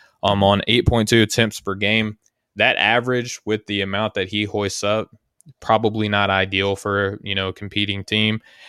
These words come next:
And he is giving you nineteen points per game. I understand that, but, you know, he's a defensive liability. He's not as explosive as he used to be, and he's holding up a lot of their salary cap. So, um, he would have to be my most disappointing player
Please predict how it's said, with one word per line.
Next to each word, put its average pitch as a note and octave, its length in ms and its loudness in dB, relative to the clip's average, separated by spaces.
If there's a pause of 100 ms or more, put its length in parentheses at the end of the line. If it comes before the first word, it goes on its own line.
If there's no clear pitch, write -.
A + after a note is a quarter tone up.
(160)
And C#3+ 240 2
he C#3+ 240 4
is C3 160 2
giving C3 260 2
you B2+ 100 -2
nineteen B2 460 -2
points A#2+ 300 -4
per A#2 160 0
game. A2+ 260 2
I G#2 140 0
understand G#2 540 -4
that, G2+ 220 -2
but, G2 220 -4
you G2+ 100 -6
know, G2+ 140 -4
he's G#2 180 -4
a G2+ 60 -4
defensive G#2 400 -8
liability. G2+ 760 0
He's G2 220 -6
not G2+ 180 -2
as F#2+ 200 -4
explosive G2+ 580 -4
as G2+ 180 -2
he G2 80 -4
used G2 280 -2
to G2+ 80 -6
be, G2+ 340 -2 (400)
and A2 160 -2
he's A#2 180 0
holding A2+ 280 4
up A2 140 0
a G#2 40 2
lot G2+ 180 4
of G2 120 2
their F#2+ 100 0
salary F#2 540 0
cap. F#2 320 -2
So, F#2+ 400 -2 (600)
um, F2+ 260 -8 (160)
he A#2 260 2
would G#2 220 0
have G#2+ 260 -2
to G#2+ 60 -20
be G#2 120 -2
my G2 200 0
most G2 240 -2
disappointing G2 580 -4
player G2 480 2